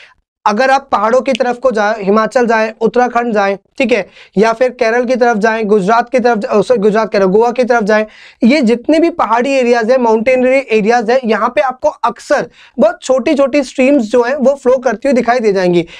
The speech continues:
वाटरफॉल्स वगैरह आपको यहाँ पे बहुत ईजीली दिखाई दे, दे, दे जाएंगे। ठीक है, तो स्टूडेंट्स वहां पे हम क्या कर सकते हैं? मिनी हाइडल प्लांट्स को एस्टैब्लिश कर सकते हैं।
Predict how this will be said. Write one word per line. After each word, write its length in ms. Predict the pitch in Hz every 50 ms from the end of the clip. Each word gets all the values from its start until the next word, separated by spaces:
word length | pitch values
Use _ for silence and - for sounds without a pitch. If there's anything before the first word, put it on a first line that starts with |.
| - - 170
वाटरफॉल्स 640 | 214 226 233 233 285 262 247 269 254 262 269 247
वगैरह 280 | 240 233 214 226 240 254
आपको 240 | 247 240 247 - 277
यहाँ 120 | 254 226
पे 100 | 220 285
बहुत 320 | 262 214 220 240 285 277 - - -
ईजीली 280 | 226 226 220 269 277 277
दिखाई 260 | 247 233 226 226 240
दे, 240 | 226 226 240 254 - -
दे, 160 | 185 196 208 208 208 _ -
दे 120 | 208 233 240
जाएंगे। 380 | 196 190 165 160 160 156 143 - _ -
ठीक 140 | 254 254 -
है, 140 | 202 170 - _ - - - - _ -
तो 120 | - 220 226
स्टूडेंट्स 400 | - 202 196 330 349 349 - -
वहां 240 | 254 233 220 262 311
पे 120 | 311 339
हम 100 | 349 330
क्या 140 | 302 320 320
कर 140 | 269 294 262
सकते 280 | - 269 262 - 311
हैं? 60 | 339
मिनी 360 | 320 277 247 247 262 294 330 339
हाइडल 340 | 247 247 233 240 254 294
प्लांट्स 360 | 277 - 277 247 247 254 247 -
को 120 | - 294
एस्टैब्लिश 440 | 285 294 - 226 214 196 240 254 -
कर 140 | - 220 180
सकते 280 | 175 202 - - 214
हैं। 100 | 196 -